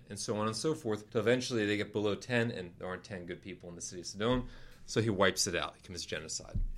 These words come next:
It's a great example of repetition, the power of it. I think a lot of rhetoric, just, it's about repetition of words, repetition of phrases, using words in different ways.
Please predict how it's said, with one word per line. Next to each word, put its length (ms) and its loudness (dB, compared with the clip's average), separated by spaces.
It's 200 2
a 80 10
great 320 8
example 300 6
of 100 -4
repetition, 600 2
the 80 -6
power 500 4
of 100 -4
it. 140 -10
I 180 2
think 140 -2
a 40 0
lot 320 4
of 140 2
rhetoric, 280 4
just, 200 -8
it's 180 -10
about 280 0
repetition 460 2
of 80 2
words, 560 4
repetition 600 4
of 80 2
phrases, 720 4
using 440 2
words 280 4
in 80 -2
different 360 0
ways. 500 4